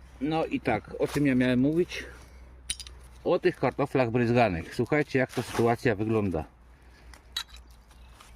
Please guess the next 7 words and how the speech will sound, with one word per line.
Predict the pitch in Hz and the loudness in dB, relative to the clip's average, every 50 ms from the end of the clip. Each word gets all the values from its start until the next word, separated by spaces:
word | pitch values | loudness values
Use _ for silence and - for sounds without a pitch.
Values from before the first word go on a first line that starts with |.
| - - - - - - - | -20 -20 -20 -20 -16 -8 -4
E, | 120 113 113 113 113 110 107 107 104 101 - | -2 0 2 2 2 2 2 2 2 2 2
teściowa | 123 117 - 190 196 190 170 | 0 0 0 0 2 2 2
pojechała | - 147 127 120 - 147 147 139 131 | 2 2 -2 2 2 4 4 4 4
właśnie | 127 117 - 139 | 2 0 0 -2
do | 135 | -2
tej | - 127 123 | 0 -2 -4
swojej, | - - 139 143 139 123 113 87 | -4 -2 0 2 2 2 2 0